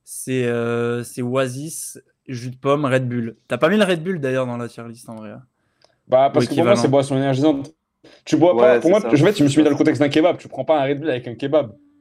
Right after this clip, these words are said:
Speaker 2: Euh,
Speaker 1: Ouais.
Speaker 2: pour moi,
Speaker 1: Surtout qu'en
Speaker 2: c'est
Speaker 1: plus,
Speaker 2: un
Speaker 1: dans
Speaker 2: com-,
Speaker 1: tous
Speaker 2: c'est un
Speaker 1: les
Speaker 2: comportement
Speaker 1: snacks et tout,
Speaker 2: détraqué.
Speaker 1: c'est, c'est toujours plus cher, mais genre sa mère, le Red Bull.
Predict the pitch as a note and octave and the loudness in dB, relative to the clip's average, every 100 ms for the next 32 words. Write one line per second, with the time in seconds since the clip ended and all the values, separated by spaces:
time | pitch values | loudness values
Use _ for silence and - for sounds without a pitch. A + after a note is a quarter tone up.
0 | _ _ G#2 G2+ A#2 A#2+ D#3 D3+ G#3 G3+ | _ _ -14 -12 -8 0 2 4 4 2
1 | D#3+ G#3 E3+ C3+ - B3 G#3 - G3+ G#3 | 2 4 2 0 -2 0 0 0 -2 0
2 | G#3 G3 F3 A#3+ D#4 C#3+ - C3 C#3 B2+ | 0 -2 -2 -4 -4 -8 -10 -10 -10 -8
3 | F#3+ G3+ C#4 - F#3 F#3+ - G#3+ A3 C#3 | -8 -8 -8 -10 -8 -8 -6 -4 -4 -4
4 | B2+ B2 - - G#3 G3 G3 D#3+ C#3 B2+ | -6 -10 -12 -10 -8 -8 -8 -8 -8 -6
5 | B2+ A#2+ B2+ A2+ | -8 -10 -10 -12